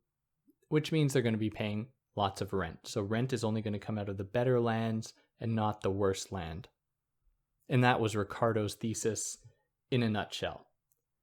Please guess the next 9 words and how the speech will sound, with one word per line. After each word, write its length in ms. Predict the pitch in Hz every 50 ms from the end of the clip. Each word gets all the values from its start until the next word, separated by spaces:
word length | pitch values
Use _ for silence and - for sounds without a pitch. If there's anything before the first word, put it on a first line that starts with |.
| _ _
So 180 | - - 143
here 320 | 131 131 - 208 214 208 202
with 160 | 175 147 -
chapter 300 | - - 147 147 147 139
forty-one, 500 | 127 - 135 120 120 117 123 131 135 131
titled 320 | 127 - 123 120 117 113
Differential 460 | 113 127 123 - 131 120 113 - 127
Rent 300 | 110 113 104 98 92 -
two, 320 | - - 147 156 220 277